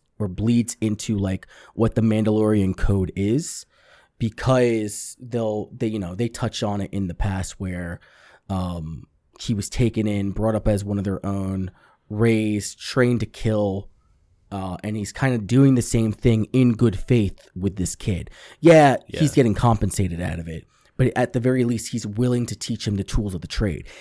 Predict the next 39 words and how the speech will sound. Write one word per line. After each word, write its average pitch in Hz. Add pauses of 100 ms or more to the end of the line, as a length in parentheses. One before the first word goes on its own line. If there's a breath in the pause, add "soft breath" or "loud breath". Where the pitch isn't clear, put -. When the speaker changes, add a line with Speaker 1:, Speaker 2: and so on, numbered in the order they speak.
Speaker 1:
He's, 123
he's 123
not 135
like 123
some 120
other 107
douchebag 95
where 95
it's 95
just 98
like, 98
"Hey, 104
hold 110
my 98
gun. 92 (500)
All 120
right, 113
I 107
take 120
this 110
person 110
in. 113
Oh, 120
by 110
the 101
way, 104
bang, 104 (260)
shoot -
you 107
in 104
the 98
head." 113 (180 loud breath)
Like, 165
it's 165
not 185
like 147 (320)
the 165
Speaker 2:
Yeah. 143
Speaker 1:
synopsis 139